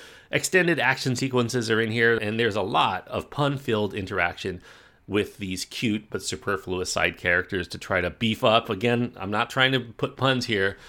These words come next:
the comedy quotient. And some of that is clever, some of it is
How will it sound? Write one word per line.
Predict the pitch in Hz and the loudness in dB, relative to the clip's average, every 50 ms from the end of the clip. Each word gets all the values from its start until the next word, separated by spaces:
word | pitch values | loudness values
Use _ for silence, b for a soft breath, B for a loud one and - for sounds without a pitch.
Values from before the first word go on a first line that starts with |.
| B B B B | B B B B
the | B 110 | B -2
comedy | 110 - - 127 117 110 104 98 | 0 2 2 2 2 2 0 -2
quotient. | 90 - - 98 90 85 - - 101 92 92 - - | -2 -2 0 0 0 0 0 -2 -4 -4 -6 -8 -4
And | 117 120 120 117 113 113 113 120 - 135 135 | -2 0 2 2 2 0 0 -4 -6 -6 0
some | - - - 240 240 | 4 4 6 6 6
of | 226 | 6
that | 185 175 165 147 | 6 6 6 4
is | 139 - | 2 -2
clever, | - - 131 123 123 123 127 | 0 2 2 4 4 4 2
some | 120 - - 127 131 | 2 2 0 0 0
of | 135 117 | 0 2
it | 123 117 113 - - _ _ _ | 2 0 0 -2 -8 _ _ _
is | - 120 117 110 107 104 95 - - | 0 2 2 2 2 0 -2 -4 -6